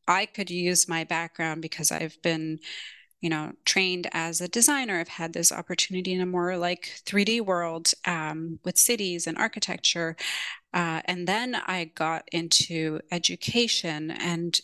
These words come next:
with this Expo Explore app, there were these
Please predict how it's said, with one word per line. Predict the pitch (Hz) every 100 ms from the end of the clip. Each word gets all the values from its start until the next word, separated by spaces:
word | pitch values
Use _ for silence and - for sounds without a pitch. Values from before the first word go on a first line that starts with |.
| 165
with | 180 -
this | 175 -
Expo | 254 - - 185 170 165 165 - - - -
Explore | - - - 262
app, | 233 175 185 -
there | 180 170
were | 175 170
these | 170 170